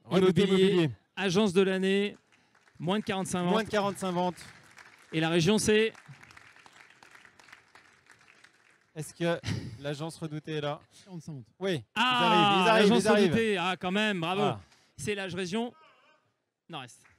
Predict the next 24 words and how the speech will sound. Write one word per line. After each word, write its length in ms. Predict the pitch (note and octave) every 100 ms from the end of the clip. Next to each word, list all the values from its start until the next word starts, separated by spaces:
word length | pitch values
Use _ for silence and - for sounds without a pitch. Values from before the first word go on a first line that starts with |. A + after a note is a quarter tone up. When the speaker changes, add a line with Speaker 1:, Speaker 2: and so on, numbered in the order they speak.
| _
Speaker 2:
c'est 120 | D#3+
ça ? 260 | F#3 F3+ F#3
Speaker 1:
Euh, 280 | G3 F#3+ F3+
on 40 |
est 80 | F3+
dans 80 | F3
la 80 | E3+
région 220 | D#3+ D#3+
Nord-Est, 320 | D#3+ G3 -
euh, 120 | E3
Thibaut. 260 | C#3+ D#3+ C#3
Speaker 2:
C'est 60 | B2+
ça, 140 | D3 A3+
Speaker 1:
Euh, 180 | F#3+
Speaker 2:
hein ? 40 | G3+
Speaker 1:
pour 140 | F#3+
les 380 | F3+ F3 E3 D#3
agences, 440 | F3 D#3 F3 - D#3+
Speaker 2:
Eh 240 | D3 D3
oui. 40 | E3
Speaker 1:
moins 140 | E3
de 60 | C3
quarante-cinq 360 | D#3 D3+ D3+
ventes. 260 | C3 A#2